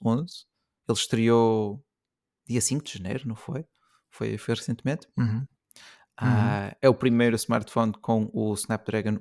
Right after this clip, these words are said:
Speaker 1: oito Gen, Gen dois, portanto a segunda geração deste socket topo de gama. Tem
Speaker 2: Primeiro
Speaker 1: ali
Speaker 2: da OnePlus.
Speaker 1: A chegar ao mercado.
Speaker 2: <laughs> Já tivemos, eh,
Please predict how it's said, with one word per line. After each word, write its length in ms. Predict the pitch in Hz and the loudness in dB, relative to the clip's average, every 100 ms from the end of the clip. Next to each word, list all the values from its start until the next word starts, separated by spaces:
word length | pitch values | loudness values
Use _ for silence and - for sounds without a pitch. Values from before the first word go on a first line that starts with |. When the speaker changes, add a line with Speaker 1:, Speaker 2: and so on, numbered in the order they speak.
| - | -2
Speaker 1:
oito 300 | 110 107 - - | -4 -4 -10 -14
Gen, 400 | - 107 101 92 104 - 98 | -4 -2 0 -4 -8 -12 -6
Gen 280 | 98 101 95 | -2 -2 0
dois, 240 | 127 165 | -2 -4
portanto 260 | - 95 104 | -8 -6 -6
a 40 | |
segunda 260 | - 107 107 | -4 -2 -2
geração 480 | 98 98 - 98 | -2 -6 -6 -6
deste 480 | 98 98 - - 98 | -4 -6 -8 -10 -10
socket 320 | 90 110 104 | -6 -6 -6
topo 220 | - 101 - | -10 -12 -6
de 40 | 120 | -4
gama. 280 | 143 165 185 _ - - - _ _ | -2 -4 -10 _ -20 -20 -20 _ _
Tem 180 | - 113 | 2 4
Speaker 2:
Primeiro 400 | 113 117 123 143 | 6 6 6 2
Speaker 1:
ali 80 | 143 | 2
Speaker 2:
da 140 | 147 | 4
OnePlus. 680 | 147 160 175 135 131 127 - - _ _ _ _ _ 143 | 4 4 2 2 2 0 -6 -10 _ _ _ _ _ -2
Speaker 1:
A 40 | |
chegar 220 | - 120 | 2 4
ao 60 | 110 | 4
mercado. 400 | 107 - 104 - - - | 2 -2 -4 -6 -20 -4
Speaker 2:
<laughs> 480 | - - - - - _ _ _ _ _ _ _ _ _ _ - - - - _ _ _ _ 135 | 0 0 -2 -10 -20 _ _ _ _ _ _ _ _ _ _ -18 -14 -16 -16 _ _ _ _ -4
Já 200 | 113 107 | -2 -2
tivemos, 640 | 104 104 104 113 120 | -6 -4 -2 -2 -2
eh, 40 | 123 | -2